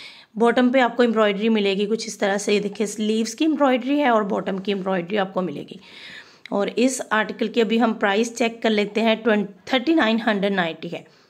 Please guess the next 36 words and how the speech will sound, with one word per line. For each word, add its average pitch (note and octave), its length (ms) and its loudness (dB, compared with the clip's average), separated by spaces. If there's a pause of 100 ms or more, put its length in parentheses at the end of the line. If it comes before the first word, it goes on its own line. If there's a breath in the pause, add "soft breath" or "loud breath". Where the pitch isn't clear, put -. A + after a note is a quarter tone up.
(180 soft breath)
ठीक A#3+ 220 -4
है। B3 120 2 (380 loud breath)
हर B3+ 200 2
आर्टिकल A#3+ 420 2
दो A3+ 160 4
कलर A3 220 0
में G#3+ 140 0
अवेलेबल G3 580 0
है, G3+ 360 0
बाकी G3 300 0
भी G3 100 0
आप G3+ 80 -2
चेक F#3 260 -6
करते F#3+ 280 -4
जाएं। G#3 200 0
साथ F#3+ 220 0
साथ G3 200 -2
डिस्प्ले F#3 440 -2
है, A3+ 220 2 (500 loud breath)
थर्टी A3+ 260 2
नाइन G#3+ 360 2
हंड्रेड G3+ 300 0
नाइंटी F#3 280 0
की G#3+ 100 0
रेंज G3+ 280 0
में A3 120 -2
है। G#3 100 2
एम्ब्रॉयडर्ड F#3+ 460 0
आर्टिकल, F#3+ 720 0
यहाँ F#3+ 540 -4
मॉडल F#3 260 0
पिक्चर E3 340 -8
गिर - 160 -14
गई G3 140 -4
मेरे G#3+ 200 -2
से, A3+ 240 -10